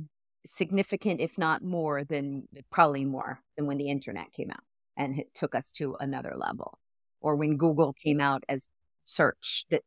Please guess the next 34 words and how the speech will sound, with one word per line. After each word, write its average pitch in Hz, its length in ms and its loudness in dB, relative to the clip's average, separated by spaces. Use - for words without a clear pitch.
completely 147 380 -6
transformed 156 420 -6
our 151 60 -4
life. 185 80 0
And 302 80 4
I'm 339 140 6
sure 330 220 4
there 285 100 6
was 269 100 6
a 254 40 10
lot 240 180 12
of 233 60 4
naysayers 220 640 4
then. 208 200 -2
It's 202 100 -4
like, 185 120 0
"Oh, 233 140 4
you 180 160 0
know, 226 100 8
all 202 180 6
the 165 80 0
kids 233 220 0
are 190 60 -2
gonna 214 180 4
have 233 240 10
all 247 220 12
the 214 120 2
answers. 233 480 2
How 208 260 8
are 262 80 8
they 247 80 2
gonna 247 180 2
do 233 100 -2
homework?" 262 360 0